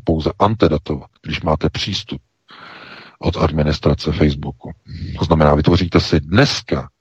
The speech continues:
v roce dva tisíce dvacet jedna, dostanete přístup, vytvoříte si prost-, profil z roku dva tisíce šest,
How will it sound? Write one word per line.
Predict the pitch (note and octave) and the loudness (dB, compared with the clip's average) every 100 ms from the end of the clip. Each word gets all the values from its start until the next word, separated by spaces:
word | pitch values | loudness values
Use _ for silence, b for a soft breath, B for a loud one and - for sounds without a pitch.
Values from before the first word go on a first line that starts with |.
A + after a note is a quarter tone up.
| _ | _
v | F2 | -4
roce | F2+ G2+ | 0 2
dva | E2 | 2
tisíce | E2 E2 E2+ E2+ | 0 -6 -4 -4
dvacet | D#2+ D#2 E2+ | -4 -2 0
jedna, | D#2 D#2+ | 2 2
dostanete | D2+ - D#2+ D#2 | 0 2 2 2
přístup, | D2+ - - G2+ | 0 -4 2 4
vytvoříte | E2+ F#2 F#2 F2 F#2 | 4 4 2 0 2
si | F2 | 2
prost-, | - E2+ - _ | 2 0 -2 _
profil | - G2+ - E2 D#2+ B B B B - | 2 4 4 2 0 B B B B -4
z | |
roku | D#2+ D#2+ | -2 0
dva | E2 | 0
tisíce | F2 - E2+ G2+ | -2 -6 0 2
šest, | - F2+ - - | 4 2 0 -14